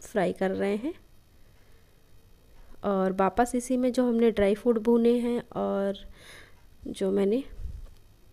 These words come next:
सूजी भून के तैयार की है वो भी डाल दी है इसी में और अच्छे से इसको mix करेंगे।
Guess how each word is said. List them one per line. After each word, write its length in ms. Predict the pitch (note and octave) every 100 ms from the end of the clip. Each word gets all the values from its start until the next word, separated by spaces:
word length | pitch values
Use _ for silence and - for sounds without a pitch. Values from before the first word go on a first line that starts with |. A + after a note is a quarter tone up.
| - - - - - - - - - - - - _ - - - - - _ _ - - - - - - -
सूजी 360 | - A#3+ G#3+ B3
भून 240 | B3+ A#3+
के 140 | A3+ A#3+
तैयार 320 | A#3+ A3+ A3
की 180 | - A#3+
है 100 | C#4+ - - - A#3
वो 160 | A3
भी 120 | G3+
डाल 260 | G3 F3+ F#3+
दी 180 | F#3 G3
है 120 | G#3
इसी 240 | G#3 - F3
में 140 | - - - - - - - -
और 180 | G#3 G3
अच्छे 360 | - - - A#3
से 160 | C#4+
इसको 340 | C4+ - F4+ F#4 -
mix 260 | G#3+ G3+ -
करेंगे। 460 | - G#3+ G#3+ B3